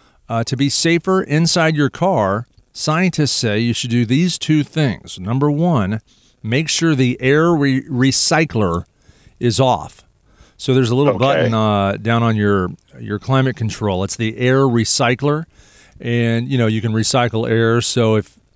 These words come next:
Speaker 1: in the colder months you've got warmer air in the car, once the heater warms up, you can recycle the warm air, vice versa with the air conditioning. Well, they want you to turn the air recycler off,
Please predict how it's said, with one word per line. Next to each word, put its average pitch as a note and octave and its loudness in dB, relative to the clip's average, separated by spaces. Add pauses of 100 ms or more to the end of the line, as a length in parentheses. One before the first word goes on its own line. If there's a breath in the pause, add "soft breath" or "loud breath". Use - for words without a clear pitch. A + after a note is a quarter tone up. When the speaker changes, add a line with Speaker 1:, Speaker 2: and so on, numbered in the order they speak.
(100)
Speaker 1:
in A#2 -2
the G#2+ -4 (320)
colder B2+ 2
months G#2+ 0
you've G#2+ -4
got A2 0
warmer A2+ -2
air A2+ 2
in A2 0
the G2+ -2
car, A#2 0
once A2 -2
the G#2+ -6
heater A2+ 0
warms G#2 -4
up, G#2 -2
you G#2+ -2
can G2+ -4
recycle G#2+ -2
the G2+ -4
warm D3 0
air, C#3+ 0 (360 soft breath)
vice G#2 -4
versa B2 0
with G#2 2
the A2 -2
air C#3 2
conditioning. B2 0 (840)
Well, A#2 0
they B2+ 4
want D3 2
you C3 2
to A2+ 2
turn C3+ 2
the A#2+ 0
air B2+ 2
recycler A2 0 (100)
off, F#2+ -2